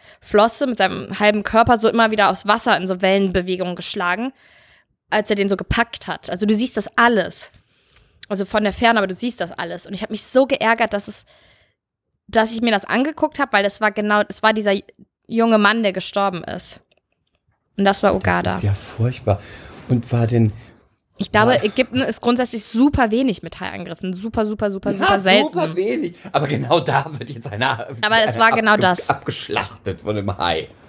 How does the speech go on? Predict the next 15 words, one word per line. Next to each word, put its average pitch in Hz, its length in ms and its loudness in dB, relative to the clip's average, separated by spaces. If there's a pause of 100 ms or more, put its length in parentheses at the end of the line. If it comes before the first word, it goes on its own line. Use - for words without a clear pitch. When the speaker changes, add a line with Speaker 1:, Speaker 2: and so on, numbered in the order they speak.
(500)
Speaker 1:
Hm. 180 280 0 (1400)
Speaker 2:
Ich 107 120 0
meine, 123 180 6
die 131 140 -4
Wahrscheinlichkeit, 131 540 2
dass 123 140 2
es 123 120 -10
jetzt 139 200 -4
wieder 160 200 2
passiert, 135 380 -4
ist - 200 -6
dann 123 120 -2
doch 120 140 -2
sehr 127 220 -2
gering, 117 500 -2